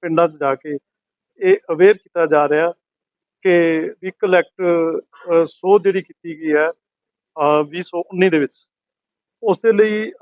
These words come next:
ਇਹ ਪਹਿਲੀ ਤਰੀਕ ਤੋਂ ਲੈ ਕੇ ਲਾਸਟ ਕੱਲ੍ਹ ਤੱਕ, ਅਸੀਂ ਇਕੱਤੀ ਤਰੀਕ ਤੱਕ ਅਵੇਅਰ ਕਰ ਰਹੇ ਹਾਂ ਕਿ ਸਾਨੂੰ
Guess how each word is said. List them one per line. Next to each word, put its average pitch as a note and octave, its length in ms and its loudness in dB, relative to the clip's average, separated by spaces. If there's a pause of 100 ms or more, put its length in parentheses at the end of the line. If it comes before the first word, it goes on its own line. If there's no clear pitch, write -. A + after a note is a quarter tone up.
ਇਹ F3+ 60 2
ਪਹਿਲੀ F#3 260 -2
ਤਰੀਕ G3 280 -6
ਤੋਂ F#3 100 -4
ਲੈ D3+ 180 2
ਕੇ E3+ 200 -4
ਲਾਸਟ D#3 280 0 (100)
ਕੱਲ੍ਹ E3+ 260 -2
ਤੱਕ, D#3+ 320 -8 (120)
ਅਸੀਂ D#3 200 -12
ਇਕੱਤੀ F3 320 -8
ਤਰੀਕ E3 260 -20
ਤੱਕ D#3 180 -6 (160)
ਅਵੇਅਰ E3+ 240 -2
ਕਰ C#3+ 180 -2
ਰਹੇ D3 180 -2
ਹਾਂ D#3+ 120 -4 (1000)
ਕਿ G3+ 100 4
ਸਾਨੂੰ G3 680 -2